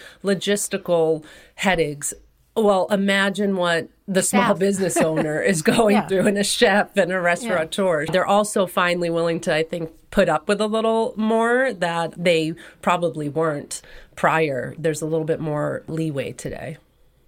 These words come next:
Speaker 2: We'll see how it all shifts. We'll tune back in in a year or so. Joanna, where can people see A Fine Line now? Where can I see it now if I wanted to see it?
Speaker 1: So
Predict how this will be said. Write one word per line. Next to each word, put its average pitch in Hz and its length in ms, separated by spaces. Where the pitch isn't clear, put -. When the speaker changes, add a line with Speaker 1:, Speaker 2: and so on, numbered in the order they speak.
Speaker 2:
We'll 214 120
see 240 240
how 208 240
it 202 100
all 196 160
shifts. - 520
We'll 208 120
tune 202 280
back 196 340
in 185 160
in 180 140
a 175 60
year 180 320
or 175 80
so. 170 360
Joanna, 240 640
where 302 460
can 285 300
people 240 440
see 214 600
A 202 60
Fine 196 440
Line 175 380
now? 151 380
Where 254 320
can 269 220
I 247 100
see 226 260
it 196 140
now 175 240
if 165 100
I 185 80
wanted 170 380
to - 80
see 175 220
it? 143 120
Speaker 1:
So 233 420